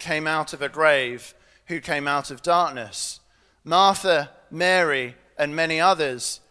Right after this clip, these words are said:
came out of a grave of grief, of agony, of despair. And I believe that God is gonna be continuing that work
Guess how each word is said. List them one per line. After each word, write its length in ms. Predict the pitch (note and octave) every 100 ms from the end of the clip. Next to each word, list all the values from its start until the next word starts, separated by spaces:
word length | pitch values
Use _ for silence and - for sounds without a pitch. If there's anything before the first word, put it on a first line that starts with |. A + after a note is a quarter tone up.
| _
came 280 | - D#3 D#3+
out 240 | E3+ E3
of 100 | D#3+
a 100 | D3
grave 760 | C#3+ D#3+ F3 F3 F3+ F3+ F3+ - _ _ _
of 400 | C#3+ C#3 B2+ - _ _ -
grief, 720 | D3 F3 F#3+ F#3 - - - _ _ _ _ _
of 260 | D3 C#3 - _
agony, 720 | F3 F#3 E3+ F3 E3+ F3 F3 _ _ _ -
of 220 | C#3+ -
despair. 1040 | C#3+ C3 - - - A#3+ F#3 C3+ A#2+ B2 - _ _ _ _ _ _
And 80 | D3
I 120 | D3
believe 340 | D#3 D#3 E3 E3+
that 180 | D#3
God 240 | - F3+ D3+
is 180 | C#3 -
gonna 200 | D3+ C#3+
be 140 | C#3+
continuing 640 | - C#3+ - F3 D3+ C#3+
that 260 | C#3 F3 E3
work 460 | D3 C#3 C3 -